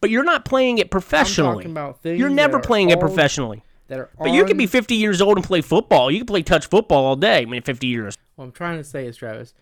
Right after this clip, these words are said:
Speaker 2: there is no sport that, <sighs> golf is not strenuous like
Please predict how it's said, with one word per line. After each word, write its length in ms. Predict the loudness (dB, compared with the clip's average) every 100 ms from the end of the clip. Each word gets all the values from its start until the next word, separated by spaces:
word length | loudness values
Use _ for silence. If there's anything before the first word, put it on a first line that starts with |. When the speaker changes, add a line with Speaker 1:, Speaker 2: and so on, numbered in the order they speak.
| _ _ _ _ _ _ _ _ _ _ -20 -20 _ _ -14
Speaker 2:
there 280 | -6 -4
is 460 | -6 -10 -16 -18 -20 _ -12
no 340 | -6 -4 -4
sport 560 | -6 -14 -12 -12 -12 -16 _ _ -20 _ _ _ _ _ _ _ _ _
that, 240 | -10 -10 _ _ _ _ _ _ _ -20 -20 _ -20
<sighs> 360 | -18 -18 -20 -8
golf 300 | -6 -6 -8
is 160 | -8
not 480 | -10 -10 -10 -12 -14
strenuous 720 | -16 -14 -10 -8 -8 -10 -14 -12
like 180 | -12